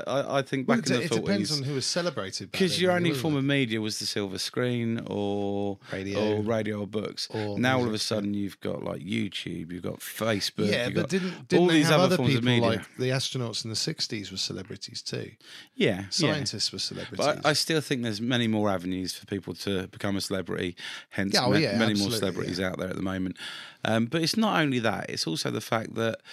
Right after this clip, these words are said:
Speaker 1: if you talk to your children about the same thing, and they don't notice that people have died. And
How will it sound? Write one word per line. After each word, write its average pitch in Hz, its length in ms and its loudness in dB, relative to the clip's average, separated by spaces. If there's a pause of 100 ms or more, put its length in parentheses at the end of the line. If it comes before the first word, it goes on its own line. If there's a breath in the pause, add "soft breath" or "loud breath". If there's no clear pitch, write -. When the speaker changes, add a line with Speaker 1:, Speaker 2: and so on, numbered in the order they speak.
(200 loud breath)
Speaker 1:
if 123 120 -4
you 135 100 -4
talk 127 340 -4
to 110 120 -6
your 107 100 -4
children 104 440 0
about 92 240 -4
the 98 60 -6
same 95 240 -2
thing, 92 220 -2
and 92 120 -4
they 117 80 0
don't 113 200 -2
notice 107 360 -4
that - 100 -10
people 90 260 -8
have 87 80 -8
died. - 300 -8 (1040 soft breath)
And 110 320 -4